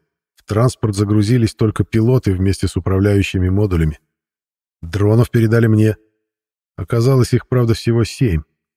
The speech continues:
но теперь у меня образовался даже сверхштатный состав техники.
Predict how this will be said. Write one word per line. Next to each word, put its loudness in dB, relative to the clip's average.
но -2
теперь 0
у 4
меня 4
образовался 0
даже 0
сверхштатный -4
состав -6
техники. -6